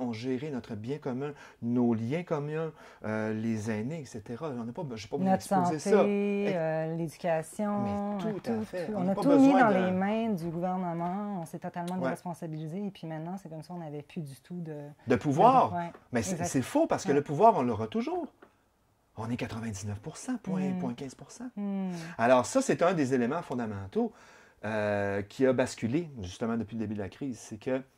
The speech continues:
Speaker 1: tu parlais par, tu parlais tantôt, tu me demandais comment, comment on va faire changer les règlements, tu sais, pour, euh, les implanter, nos communautés. Ben, ce qui a changé le fond-, le, de, de fondamental, c'est la force du nombre. Parce qu'on est beaucoup, beaucoup, beaucoup de gens. Puis je te le dis, moi, j'ai un,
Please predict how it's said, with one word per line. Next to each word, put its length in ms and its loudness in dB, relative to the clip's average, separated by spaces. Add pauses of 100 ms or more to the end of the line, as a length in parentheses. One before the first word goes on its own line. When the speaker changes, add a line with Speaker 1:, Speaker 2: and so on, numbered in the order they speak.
(260)
Speaker 1:
tu 80 -20
parlais 200 4
par, 200 4 (320)
tu 120 -18
parlais 200 -2
tantôt, 240 -6
tu 120 -10
me 40 -4
demandais 240 -6
comment, 360 -6 (160)
comment 240 -2
on 20 -4
va 140 -6
faire 120 -10
changer 320 -12
les 80 -10
règlements, 400 -10 (460)
tu 140 -10
sais, 40 -6
pour, 280 -6
euh, 640 0
les 160 0
implanter, 320 -2
nos 120 0
communautés. 520 -6 (380)
Ben, 260 0
ce 140 -8
qui 80 4
a 20 8
changé 440 0
le 100 0
fond-, 260 -4
le, 100 -4 (280)
de, 160 -10
de 100 -10
fondamental, 560 -10
c'est 140 -12
la 80 -12
force 260 -14
du 140 -16
nombre. 360 -18 (600)
Parce 260 -8
qu'on 240 -2
est 120 -2
beaucoup, 560 -6
beaucoup, 400 -6
beaucoup 300 -8
de 120 -4
gens. 240 -8
Puis 80 -12
je 120 -10
te 80 -8
le 60 -4
dis, 160 -8
moi, 160 -4
j'ai 140 -6
un, 180 -4